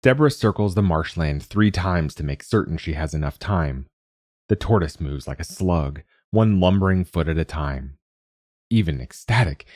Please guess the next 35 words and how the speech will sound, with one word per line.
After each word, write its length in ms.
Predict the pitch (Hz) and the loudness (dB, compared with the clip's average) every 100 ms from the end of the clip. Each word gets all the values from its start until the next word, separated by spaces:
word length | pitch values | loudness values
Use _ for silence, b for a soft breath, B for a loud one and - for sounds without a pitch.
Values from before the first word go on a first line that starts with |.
| B | B
he 120 | - | 0
is 120 | 120 | 2
mud-flowing, 1000 | 92 85 120 - - 87 113 80 64 69 - - | 2 2 2 0 0 4 4 2 -2 -12 -16 -4
weighted 340 | 98 95 80 | 0 2 0
down 280 | 78 85 90 | 0 0 0
by 140 | 71 71 | -2 -4
his 160 | 85 | -6
ponderous 540 | - 87 78 69 69 - | -4 -4 -4 -6 -8 0
nature. 520 | 92 - 65 69 _ _ _ _ _ _ _ _ _ _ _ | 0 0 -10 -12 _ _ _ _ _ _ _ _ _ _ _
He 120 | - | 2
is 100 | 123 | 2
pointed 400 | - 151 151 110 | 2 0 2 2
in 100 | 90 | 0
the 80 | 76 | -2
right 180 | 80 90 | -2 -4
direction, 640 | 90 92 117 - 69 71 _ _ | 0 0 0 -4 -10 -12 _ _
but 160 | 101 82 | -4 2
Deborah 380 | 117 117 101 82 | 4 4 4 2
is 120 | 82 | 0
sure 320 | - 123 80 | 0 0 0
he 100 | 69 | -2
will 120 | 76 | -6
not 200 | 71 69 | -6 -4
reach 200 | 90 85 | -4 -4
his 160 | 95 90 | -2 -2
goal 240 | 95 90 | 0 0
before 320 | 73 80 78 71 | 0 -8 -8 -8
she 160 | - | -8
returns. 680 | 73 - 98 80 71 71 - _ _ _ _ _ _ _ | -8 -4 -2 -2 -4 -8 -16 _ _ _ _ _ _ _
She 120 | - 117 | 0 0
must 220 | 107 104 | 2 2
not 240 | 95 - | 0 0
miss 220 | 92 92 - | -2 -2 -4
that 180 | 73 | -8
moment, 460 | 64 71 73 71 | -6 -8 -8 -10